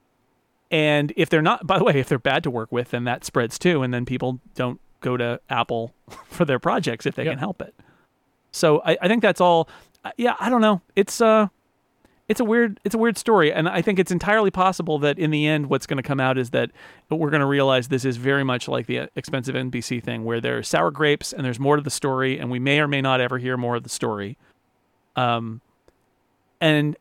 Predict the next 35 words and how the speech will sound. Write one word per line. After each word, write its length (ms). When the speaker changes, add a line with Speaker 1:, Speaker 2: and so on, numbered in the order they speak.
Speaker 1:
I 40
kinda 260
hope 240
that's 240
the 100
case, 360
because 280
the 120
alternative 500
really 320
is 300
that 140
Apple 280
mismanaged 680
this, 360
and 400
you 160
shouldn't 400
ever 400
be 160
in 80
a 60
situation 720
as 380
a, 560
as 200
a 40
creative 320
executive 480
at 60
Apple 240
T 120
V 100
Plus, 440
honestly, 600